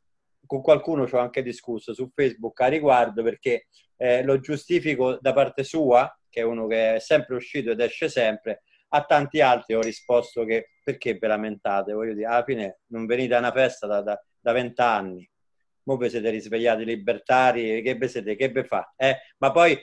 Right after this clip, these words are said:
se proprio, proprio, proprio dobbiamo avere paura di uno Stato autoritario, lo impersonifichiamo in Giuseppe Conte, ma dai, ma fatemi il piacere, no? Eh, dopodiché il riconoscimento facciale per iPhone tuo va bene, per una app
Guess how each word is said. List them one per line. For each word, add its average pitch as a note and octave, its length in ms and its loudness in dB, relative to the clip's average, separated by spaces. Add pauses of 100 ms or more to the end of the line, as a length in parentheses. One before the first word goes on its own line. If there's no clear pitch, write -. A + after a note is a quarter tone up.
se C#3+ 220 0
proprio, E3 440 4
proprio, D#3+ 460 0
proprio D#3 440 2
dobbiamo C#3 380 0
avere C#3 340 4
paura C#3+ 340 4
di C#3 80 0
uno C3+ 140 -2
Stato C#3 300 2
autoritario, C#3 760 2 (180)
lo B2 120 -2
impersonifichiamo B2 1000 -2
in A#2 80 -4
Giuseppe B2 480 -4
Conte, G#2 540 -2
ma G#2 160 -14
dai, F#2+ 160 -4
ma G2 140 -10
fatemi A#2+ 280 -6
il G2 120 -10
piacere, G2+ 500 -14
no? A#2 180 -16 (320)
Eh, A#2+ 880 6
dopodiché D3 600 2
il B2+ 60 0
riconoscimento D#3 760 0
facciale E3 560 4
per C3 180 4
iPhone D3+ 380 2
tuo F#3+ 180 4
va B2 140 2
bene, A2 520 2 (220)
per C#3 140 0
una D3 300 2
app D#3 260 -2